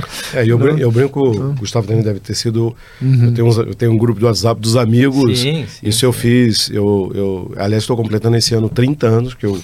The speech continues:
Speaker 2: entrei na Deloitte, foi em noventa e três, estamos em vinte e três. Então tem a turma lá do, dos ex-Deloitte e tal, que se conecta, né? Dessa, dessa geração da década de noventa, né? Que tinham alguns de um, alguns anos antes, outros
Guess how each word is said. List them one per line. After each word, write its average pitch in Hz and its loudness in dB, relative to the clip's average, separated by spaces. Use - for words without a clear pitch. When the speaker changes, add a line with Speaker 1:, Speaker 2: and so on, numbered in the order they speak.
Speaker 2:
entrei 107 -2
na 104 0
Deloitte, 98 -2
foi 104 -6
em - -4
noventa 101 -2
e 101 -2
três, 113 -6
estamos 95 -6
em 90 -6
vinte 98 -6
e - -14
três. 101 -6
Então 104 -2
tem 117 0
a 110 2
turma 110 0
lá 104 2
do, 101 -2
dos 95 -2
ex-Deloitte 104 0
e 104 -4
tal, 120 2
que 113 -4
se 127 -2
conecta, 113 0
né? 117 2
Dessa, 117 0
dessa 120 2
geração 123 2
da 117 2
década 117 0
de 113 0
noventa, 110 0
né? 117 0
Que - -16
tinham 101 -4
alguns 113 0
de 113 0
um, 110 2
alguns 110 0
anos 110 0
antes, 139 0
outros 123 -2